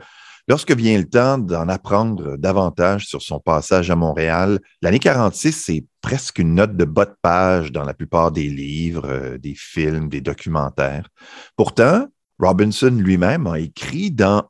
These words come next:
My Own Story, publié en quarante-huit, ce que vous entendez au début de chaque épisode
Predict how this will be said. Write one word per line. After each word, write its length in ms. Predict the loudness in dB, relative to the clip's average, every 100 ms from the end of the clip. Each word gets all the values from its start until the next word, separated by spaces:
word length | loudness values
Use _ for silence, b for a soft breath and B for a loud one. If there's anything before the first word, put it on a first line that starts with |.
| 0
My 260 | 2 4
Own 240 | 4 2 -2
Story, 720 | -6 -6 -2 0 0 0 0
publié 560 | -2 -4 -2 0 2
en 180 | 0 -4 -6
quarante-huit, 720 | -6 -6 -8 -6 0 2 0 _ _
ce 80 | -6
que 80 | -2
vous 180 | 0 0
entendez 440 | 0 0 2 2
au 100 | 0
début 320 | 0 0 -2
de 260 | -2 -2 -2
chaque 320 | -2 -2 -2
épisode 720 | -4 -6 -2 2 4 4 0